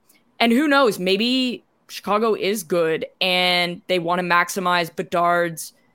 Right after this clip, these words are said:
E L C years, and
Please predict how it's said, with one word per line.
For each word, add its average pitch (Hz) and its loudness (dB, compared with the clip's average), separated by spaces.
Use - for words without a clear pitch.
E 202 0
L 185 2
C 190 -6
years, 170 -4
and 185 0